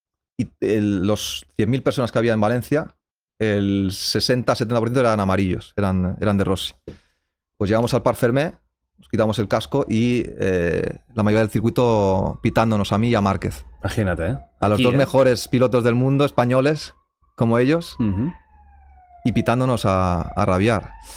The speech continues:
Speaker 1: Luego en la celebración me acuerdo estar en mi motorhome,
Speaker 2: Ajá.
Speaker 1: con la música, con todos mis amigos, los momentos más bonitos de mi vida, más
Speaker 2: Ajá.
Speaker 1: emocionantes de mi vida. Estamos cerca de un muro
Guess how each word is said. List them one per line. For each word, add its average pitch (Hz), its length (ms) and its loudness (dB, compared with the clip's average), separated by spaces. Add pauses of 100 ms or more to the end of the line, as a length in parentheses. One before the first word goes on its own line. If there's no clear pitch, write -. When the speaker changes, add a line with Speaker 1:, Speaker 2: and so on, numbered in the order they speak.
(540)
Speaker 1:
Luego 110 200 2
en 123 40 2
la 120 60 2
celebración 120 520 2
me 117 60 0
acuerdo 110 400 2
estar 113 260 0
en 113 60 2
mi 113 80 2
motorhome, 123 580 2
Speaker 2:
Ajá. 110 80 0
Speaker 1:
con 110 80 2
la 104 80 0
música, 127 400 0
con 101 460 -2 (160)
todos 110 140 -2
mis 107 140 -2
amigos, 110 440 0 (720)
los 113 100 -2
momentos 110 280 0
más 117 240 0 (840)
bonitos 123 320 0
de 123 60 0
mi 120 120 -2
vida, 131 240 2
más 120 120 -2
Speaker 2:
Ajá. 110 60 -2
Speaker 1:
emocionantes 123 280 0
de 120 60 0
mi 123 40 2
vida. 135 260 2 (600)
Estamos 123 300 0
cerca 131 280 4
de 127 60 4
un 123 80 2
muro 143 400 2